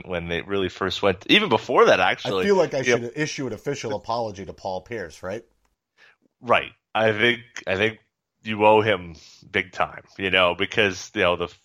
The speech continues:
Speaker 1: <laughs> there's a lot of, there's a lot of, you know, I think there's a respect there, certainly, but,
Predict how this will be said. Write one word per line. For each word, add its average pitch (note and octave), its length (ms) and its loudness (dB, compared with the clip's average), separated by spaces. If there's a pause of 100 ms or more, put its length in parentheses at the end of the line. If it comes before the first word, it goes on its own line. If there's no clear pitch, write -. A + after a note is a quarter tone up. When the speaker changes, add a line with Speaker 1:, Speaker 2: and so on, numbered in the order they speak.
(280)
Speaker 1:
<laughs> - 420 -20
there's - 200 4
a G3 60 8
lot E3 320 8
of, A#2+ 140 6 (180)
there's E3 140 -4
a E3 60 -8
lot E3 200 6
of, B2 260 -2
you C3+ 120 -8
know, A2 120 2
I D#3 120 0
think F3+ 260 -6
there's B2+ 280 2
a A2 60 -4
respect - 600 -6
there, G#2 180 0
certainly, F#2+ 500 -4
but, F2+ 240 -4